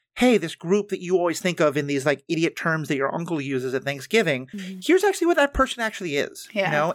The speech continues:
Speaker 1: And that the way in which her stylists in particular, b-, because a-, as Haymitch recognizes,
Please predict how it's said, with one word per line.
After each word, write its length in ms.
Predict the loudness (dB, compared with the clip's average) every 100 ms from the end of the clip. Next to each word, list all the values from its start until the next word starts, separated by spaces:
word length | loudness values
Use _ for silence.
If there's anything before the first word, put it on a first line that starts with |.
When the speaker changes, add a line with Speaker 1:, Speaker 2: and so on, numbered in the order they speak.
| 0
Speaker 1:
And 260 | 0 2
that 260 | 4 4 2 _ _ _ _ _ _ _ _ _ _ _ _ _
the 100 | 0
way 280 | 4 4 4
in 80 | 2
which 180 | 0 -2
her 80 |
stylists 800 | -4 -4 2 2 2 0 -4 -8
in 100 | -8
particular, 460 | -6 -4 -4 -4 -8
b-, 160 | -10 -12
because 540 | -12 -2 2 4 2 -6 _ _ _
a-, 180 | -6 -2
as 160 | -4 -2
Haymitch 360 | -2 -2 -4 -14 _ _ _ _ _ _
recognizes, 640 | 0 0 -4 -6 -6 -8